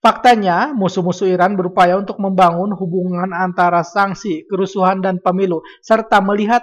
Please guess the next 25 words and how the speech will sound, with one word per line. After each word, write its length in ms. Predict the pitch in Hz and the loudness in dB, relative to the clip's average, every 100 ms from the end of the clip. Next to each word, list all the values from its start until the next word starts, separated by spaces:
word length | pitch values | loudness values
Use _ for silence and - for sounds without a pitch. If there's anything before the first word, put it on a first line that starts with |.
| 196 | -2
akibat 400 | - 196 202 170 | -4 -2 -2 0
dari 400 | 185 180 180 180 | 0 2 -2 -2
kebijakan 640 | 190 165 180 185 208 190 | -4 -4 0 0 0 -2
dan 160 | 190 180 | -2 -4
perilaku 480 | 190 180 170 196 | -4 -2 0 -2
bermusuhan 720 | 175 180 180 175 190 196 156 139 - - | -2 -2 -4 -6 -2 -2 -2 -10 -20 -16
di 240 | 160 190 | -4 -2
masa 400 | 196 220 254 247 | 0 0 0 0
lalu 400 | 247 254 240 170 | 2 2 0 -4
di 160 | 160 190 | -4 -8
kotak 400 | 185 214 196 - | -6 -4 -4 -2
suara. 400 | 190 196 170 127 - _ _ _ 170 | 0 2 2 -2 -6 _ _ _ -2
Oleh 160 | 156 | -2
karena 240 | 156 170 185 | -2 -2 0
itu, 560 | 180 185 214 302 - | -2 0 -2 -2 -8
yang 320 | - 180 170 170 | -2 2 2 0
mereka 320 | 180 202 208 202 | 0 0 2 2
harapkan 480 | 208 190 226 247 | 2 2 0 -2
pada 400 | 233 196 175 180 | 2 2 4 2
pemilu 480 | 175 190 190 208 202 | 2 -2 0 0 -2
Jumat 480 | 156 196 196 196 196 | 0 0 2 0 0
mendatang 560 | 196 196 180 185 214 208 | -2 0 2 2 0 2
adalah 320 | 180 156 196 | 0 0 -2
minimnya 560 | 196 185 202 196 175 | -2 -2 -2 0 0
partisipasi 960 | 170 180 - 180 190 202 190 180 214 175 | 2 0 -2 -8 -4 2 2 2 -2 -6